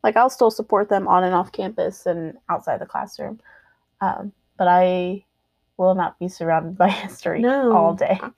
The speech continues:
Speaker 2: no, I can barely do that now. I'm in
Speaker 1: <laughs>
Speaker 2: science
Speaker 1: Yeah.
Speaker 2: class. You need a break from it, which is why I think it's good to have friends outside of college.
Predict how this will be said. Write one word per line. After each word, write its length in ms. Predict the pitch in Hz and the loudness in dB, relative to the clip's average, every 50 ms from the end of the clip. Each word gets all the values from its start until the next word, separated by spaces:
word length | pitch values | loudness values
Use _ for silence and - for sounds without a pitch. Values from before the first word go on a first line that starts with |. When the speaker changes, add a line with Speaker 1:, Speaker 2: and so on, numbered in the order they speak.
| _ | _
Speaker 2:
no, 540 | - 208 220 226 233 233 233 226 214 208 196 - | -8 -4 0 0 2 2 2 2 0 -2 -2 -2
I 140 | - 214 | -2 -2
can 160 | 220 - 302 277 | -2 -2 0 2
barely 340 | 285 269 254 226 214 190 - _ | 4 4 4 2 0 -2 -6 _
do 160 | - 202 208 | -10 -8 -8
that 220 | 220 214 208 - - | -6 -6 -8 -8 -10
now. 760 | 185 180 185 175 180 202 240 214 214 214 208 202 196 202 208 214 | -12 -12 -10 -10 -6 -4 -2 -2 -2 -2 -2 -4 -2 -2 0 0
I'm 60 | 220 | 2
in 160 | 247 247 247 | 0 0 0
Speaker 1:
<laughs> 0 | |
Speaker 2:
science 640 | 208 - - - - 226 226 233 233 214 190 - 180 | -2 -6 -6 -4 0 2 4 4 4 4 2 -2 -4
Speaker 1:
Yeah. 180 | 170 160 165 190 | -6 -6 -6 -4
Speaker 2:
class. 1120 | - - 196 185 196 196 220 262 254 214 185 180 180 180 190 175 185 202 220 - - - _ - - - - - _ - | 0 0 0 2 4 4 4 4 2 2 0 -2 -4 -6 -6 -6 -8 -8 -10 -12 -16 -20 _ -20 -20 -20 -20 -20 _ -2
You 80 | 233 | 0
need 120 | 262 294 294 | 2 2 2
a 60 | 254 | 2
break 320 | 190 - 190 185 180 180 | 4 4 2 2 2 0
from 220 | - - 202 190 185 | -4 -8 -8 -6 -6
it, 180 | 175 175 - - _ _ _ _ _ _ _ _ _ _ | -6 -8 -8 -12 _ _ _ _ _ _ _ _ _ _
which 160 | - 220 - | -8 -2 0
is 100 | 240 233 | 0 2
why 180 | 226 220 214 214 | 4 4 4 4
I 60 | 208 | 2
think 200 | 196 - 214 208 208 | 0 -2 -2 -2 -4
it's 100 | 196 - | -4 -4
good 140 | - 202 | -4 -4
to 60 | 196 202 | -2 -2
have 180 | 196 190 190 | -2 -4 -4
friends 360 | - - 214 196 196 190 - - _ _ _ _ _ _ _ - | -4 -2 -2 -2 -2 -4 -6 -12 _ _ _ _ _ _ _ 0
outside 360 | 226 220 - - - 226 196 | 2 2 2 2 2 2 2
of 120 | 190 185 - | 2 -2 -2
college. 500 | - 220 185 170 165 180 190 - - | -2 -2 0 0 -2 -6 -10 -14 -20